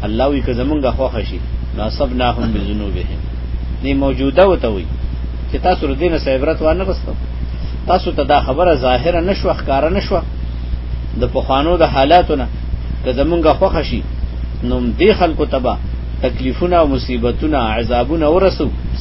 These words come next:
څنګه چې مغې ته رسولي. دا یو. دویم، «ونطبع علی قلوبهم»، او مهر به ولګو په زړونو د دوی باندې، «فهم لا یسمعون»، دوی به سره اړو اوري.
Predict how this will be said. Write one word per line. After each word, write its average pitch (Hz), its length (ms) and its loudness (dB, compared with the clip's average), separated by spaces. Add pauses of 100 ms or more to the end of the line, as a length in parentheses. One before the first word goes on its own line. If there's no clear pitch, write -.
څنګه 190 200 0
چې 151 60 0 (100)
مغې 120 240 0
ته 110 60 -2
رسولي. - 420 -4 (2000)
دا 117 120 0
یو. 139 220 6 (440)
دویم، 123 260 0 (480)
«ونطبع 143 600 4 (260)
علی 135 200 4 (120)
قلوبهم»، 143 640 0 (680)
او 110 160 2
مهر 139 360 2
به 139 180 2
ولګو 143 400 4
په 135 140 0
زړونو 147 320 2
د 147 120 4
دوی 147 160 2
باندې، 147 340 4 (680)
«فهم 143 340 4 (200)
لا 147 100 6 (100)
یسمعون»، 143 580 0
دوی 151 120 2
به 139 180 2
سره 127 320 0
اړو 107 60 -2
اوري. 107 280 -2